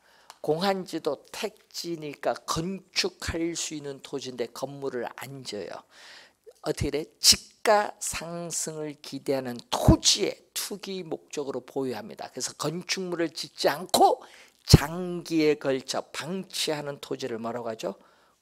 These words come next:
공한지. 자, 그리고 소지가 있죠. 여러분, 소지.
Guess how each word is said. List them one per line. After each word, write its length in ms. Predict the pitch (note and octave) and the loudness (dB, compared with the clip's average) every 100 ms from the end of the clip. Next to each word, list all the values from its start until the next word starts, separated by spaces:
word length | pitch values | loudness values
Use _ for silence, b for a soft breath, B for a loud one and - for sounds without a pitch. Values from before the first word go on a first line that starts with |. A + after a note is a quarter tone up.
| - | -10
공한지. 1200 | C#3 C#3 C3+ C#3 - - G2 A2+ - - - - _ _ _ b b b b b b b b b b _ | -6 -6 -6 -12 -16 -14 -14 -16 -20 -10 -10 -10 _ _ _ b b b b b b b b b b _
자, 140 | - - | -14 -8
그리고 180 | - D3 | -2 -2
소지가 840 | - - A3+ A3 A3 - G#3+ E3+ | 0 6 8 8 4 0 -2 0
있죠. 300 | B2+ - F2 - - | -2 -4 -8 -8 -14
여러분, 180 | G#2+ A2+ | -12 -10
소지. 520 | - F3+ F3 - - | 0 4 4 2 -8